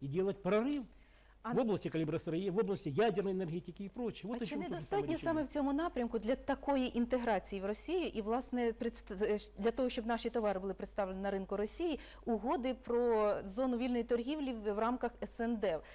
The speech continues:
Speaker 2: Власне, нещодавно ця угода була підписана. Не дає вона нам права розвивати саме от такі ринки збуту в Росії, і потрібно ще додатково для митного союзу зго-, зго-, згоджувати умови.
Speaker 1: Ну, понимаете, в России есть своё видение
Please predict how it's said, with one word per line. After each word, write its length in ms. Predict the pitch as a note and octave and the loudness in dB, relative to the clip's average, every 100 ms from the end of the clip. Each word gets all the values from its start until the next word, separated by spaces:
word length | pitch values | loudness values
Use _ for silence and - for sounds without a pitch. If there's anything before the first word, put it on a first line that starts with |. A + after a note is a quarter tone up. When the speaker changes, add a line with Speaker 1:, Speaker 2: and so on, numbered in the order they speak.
| - - | -14 0
Speaker 2:
Власне, 280 | G#3 B3+ C4+ | 2 4 2
нещодавно 480 | C#4 C#4+ B3 G#3+ | 2 2 0 0
ця 120 | G3+ G#3 | 0 0
угода 240 | G#3 G3 | 0 0
була 140 | G#3 | 0
підписана. 580 | G#3 A#3+ - G4 D4+ A#3+ | 0 -2 -2 -2 2 2
Не 140 | A#3 D#4 | 4 4
дає 320 | D#4 C#4 A#3+ | 2 2 2
вона 180 | G3+ G3 | 0 0
нам 160 | G#3 | -2
права 280 | - E4+ D4+ | 0 2 4
розвивати 480 | C4 A3+ B3+ C#4+ B3+ | 2 2 2 2 0
саме 280 | C4 B3+ B3 - - | 0 0 -2 -6 -4
от 160 | A#3 - | -2 0
такі 360 | B3 - C4 | 0 2 4
ринки 480 | - A3 C4+ B3 A#3 | 4 4 2 2 -2
збуту 440 | G3+ F#3+ C#4 F#4+ | -2 -2 -2 0
в 60 | A3+ | 0
Росії, 500 | A#3 - B3+ D#4+ C4+ | 0 0 -2 0 0
і 20 | |
потрібно 440 | A#3+ A3+ C4+ C#4 B3+ | 0 0 0 0 0
ще 180 | C#4 | 2
додатково 580 | A3+ A#3+ A#3+ - C#4+ C#4 | 2 2 2 2 0 2
для 240 | A3 A#3+ B3 | 2 2 4
митного 340 | C4+ C4+ B3+ | 2 0 -2
союзу 340 | B3 D#4+ G#4+ C4 | 0 2 2 2
зго-, 240 | G3+ G3 E3+ | -2 -4 -4
зго-, 220 | G3 F#3 | -4 -2
згоджувати 440 | G#3+ F3+ F#3+ F3 | -2 -2 -4 -6
умови. 320 | F#3 F3+ D3+ - | -4 -4 -6 -4
Speaker 1:
Ну, 80 | G#3 | 2
понимаете, 300 | B3 C#4 G3 | 2 4 4
в 20 | |
России 440 | G#3+ G#3+ C#4+ A3+ A#3 | 2 4 4 4 2
есть 160 | A#3 | 2
своё 240 | G3+ F#3+ F#3 | 4 4 4
видение 500 | E3+ D#3 D3+ D3+ | 2 2 2 2